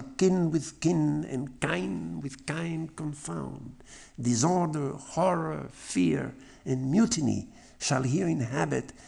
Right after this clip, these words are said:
and this land be called the field of Golgotha,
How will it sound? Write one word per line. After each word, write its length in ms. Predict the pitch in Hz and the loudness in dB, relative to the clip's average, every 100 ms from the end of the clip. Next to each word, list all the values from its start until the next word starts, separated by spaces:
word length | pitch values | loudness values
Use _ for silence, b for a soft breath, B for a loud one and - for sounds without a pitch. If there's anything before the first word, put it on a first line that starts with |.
| B | B
and 160 | - 110 | 0 2
this 200 | 151 147 | 4 4
land 360 | 147 151 151 | 4 4 2
be 80 | 135 | -2
called 500 | 139 123 139 135 123 - B B - | -4 0 2 0 -4 -10 B B -4
the 120 | 110 | -2
field 520 | - 139 165 156 143 | 4 6 6 6 4
of 260 | 135 147 123 | 0 -2 6
Golgotha, 720 | 143 147 117 113 - 110 | 8 8 4 0 0 -2